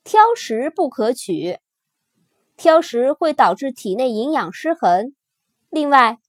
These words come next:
吃东西时要以吃一口、咀嚼三十下为目标，好好的嚼，以分泌足够的唾液，这样会让营养吸收更充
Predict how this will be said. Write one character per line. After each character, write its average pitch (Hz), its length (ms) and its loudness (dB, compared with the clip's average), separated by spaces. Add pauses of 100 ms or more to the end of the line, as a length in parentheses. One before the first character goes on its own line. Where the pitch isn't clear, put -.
(160)
吃 - 160 -2
东 403 180 4
西 320 160 -2
时 254 360 -4 (160)
要 262 220 6
以 190 380 -4 (160)
吃 - 200 -2 (140)
一 302 80 2
口、 175 520 0
咀 208 220 -6
嚼 220 200 -2
三 415 220 -2 (120)
十 - 140 -6
下 240 360 0
为 208 160 -4
目 247 180 -2
标， 262 340 2 (540)
好 202 360 4
好 302 160 -2 (140)
的 254 100 0
嚼， 202 400 0 (460)
以 233 160 -4
分 294 220 2
泌 262 260 -4
足 254 280 -2
够 508 200 0
的 247 100 0
唾 247 220 0
液， 226 340 0 (640)
这 311 180 0
样 247 300 4
会 311 180 -4
让 262 200 4
营 269 200 -2
养 233 220 4
吸 320 220 -6
收 339 160 2
更 330 220 -2
充 415 220 -4